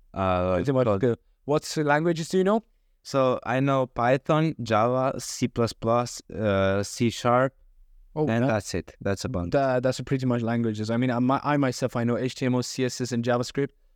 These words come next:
Speaker 2: and also Next J S, but, I mean, you know more about data science rather than computer science, and that's pretty cool, to be honest.
Speaker 1: Yes.
Speaker 2: So how much is your knowledge on Python? Like, full, full complete? Like, it can be
Speaker 1: Yes.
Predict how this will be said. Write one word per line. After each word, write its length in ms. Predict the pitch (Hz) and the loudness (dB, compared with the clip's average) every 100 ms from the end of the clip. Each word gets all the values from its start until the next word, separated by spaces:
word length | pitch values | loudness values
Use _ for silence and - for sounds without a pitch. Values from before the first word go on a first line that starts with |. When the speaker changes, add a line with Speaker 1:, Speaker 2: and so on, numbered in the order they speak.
| - | -4
Speaker 2:
and 100 | 127 | -2
also 140 | 131 | 0
Next 320 | 123 127 - | 0 0 -2
J 280 | - 127 123 | -4 -2 0
S, 160 | 113 - | -2 -4
but, 460 | 117 113 107 - - _ _ _ _ | -2 0 0 -4 -16 _ _ _ _
I 220 | 120 135 | 0 2
mean, 280 | 135 127 117 - _ | 2 0 -2 -8 _
you 160 | 143 160 | -2 2
know 220 | 170 165 | 4 4
more 220 | 160 160 | 2 2
about 240 | 147 147 | 4 2
data 260 | 139 147 147 | 2 0 -2
science 360 | - 135 135 - | 0 0 0 0
rather 220 | 127 117 | 0 0
than 80 | 113 | -2
computer 320 | 120 123 110 | -4 -2 -2
science, 300 | - 104 101 | -2 -6 -4
and 100 | 107 | -4
that's 140 | 151 | -4
pretty 240 | - 123 104 | -2 -2 -2
cool, 200 | 110 104 | -2 -2
to 120 | - | -2
be 120 | 104 | 0
honest. 280 | 104 127 - | 0 0 -4
Speaker 1:
Yes. 220 | 123 120 | -12 -16
Speaker 2:
So 180 | - - | -6 0
how 140 | 139 180 | 2 4
much 160 | 233 | 4
is 100 | 208 | 2
your 80 | 156 | 2
knowledge 320 | 127 151 143 | 4 4 2
on 60 | 123 | 0
Python? 320 | 139 135 113 | 0 0 0
Like, 160 | 98 - | -4 -6
full, 320 | - 160 143 | -4 -2 0
full 220 | - 131 | 0 -2
complete? 460 | - 110 127 151 - | -2 -2 0 -2 -4
Like, 240 | 107 101 | -4 -4
it 60 | - | -4
can 120 | 113 | -2
be 80 | 117 | 0
Speaker 1:
Yes. 540 | 127 120 - - - | 2 0 -4 -12 -14